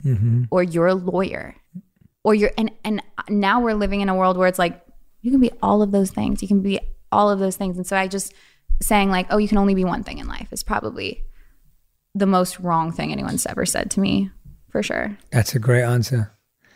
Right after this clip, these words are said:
Speaker 1: Great answer. All right. Uh, third question. In one sentence,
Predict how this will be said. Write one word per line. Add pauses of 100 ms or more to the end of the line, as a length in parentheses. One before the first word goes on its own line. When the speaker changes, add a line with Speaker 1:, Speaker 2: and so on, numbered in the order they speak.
(300)
Speaker 1:
Great
answer.
All
right.
Uh,
third
question. (1040)
In
one
sentence,